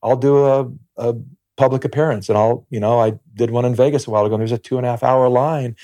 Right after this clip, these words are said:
And I'm like, "Why the fuck are these people here to see me?" I'm like, "I'm just, uh, some dude raising two kids and I have a, a wife and, and I make movies." And so I was very inquisitive. I'm like, "What, why is it so important that you would stand in line to talk to me?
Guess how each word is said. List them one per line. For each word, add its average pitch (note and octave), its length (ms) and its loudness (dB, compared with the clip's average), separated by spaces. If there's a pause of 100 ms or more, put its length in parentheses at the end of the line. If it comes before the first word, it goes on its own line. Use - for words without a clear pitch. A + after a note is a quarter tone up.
(280)
And C3+ 80 0
I'm C#3+ 80 2
like, C#3 140 2
"Why G#3+ 220 -2
the C4+ 140 -4
fuck - 260 -20
are F#3 80 -14
these F#3 160 -12
people F#3 220 -8
here F#3+ 120 -4
to F3+ 80 -4
see F#3 200 -2
me?" F#3 400 2
I'm A#2+ 140 2
like, A#2 200 2
"I'm C#3+ 100 0
just, E3 300 -4
uh, B2+ 80 -6 (140)
some F3 280 -2
dude D3+ 320 4
raising C#3 380 2
two D3+ 160 2
kids D#3+ 260 0
and C3+ 120 -2
I - 20 -2
have B2+ 100 -4
a, C3+ 120 -6 (100)
a B2+ 100 2
wife C#3+ 380 2
and, A#2+ 180 -4 (300)
and B2+ 80 -4
I C3 60 0
make C#3+ 160 -2
movies." B2 520 0 (480)
And C3 140 0
so D#3 160 4
I D3+ 80 4
was C#3+ 100 -2
very G3+ 200 0
inquisitive. D#3 560 0
I'm G2+ 80 -4
like, G#2 220 -4
"What, G3+ 300 -4 (420)
why E3 260 0
is F#3 240 2
it F3 80 -4
so E3 360 0
important D3 600 -2
that C3+ 120 -4
you C#3 220 -2
would C#3+ 120 -4
stand D#3 260 0
in C#3 80 2
line E3 280 0
to C#3+ 80 -2
talk - 400 -8
to - 120 -8
me? - 320 -14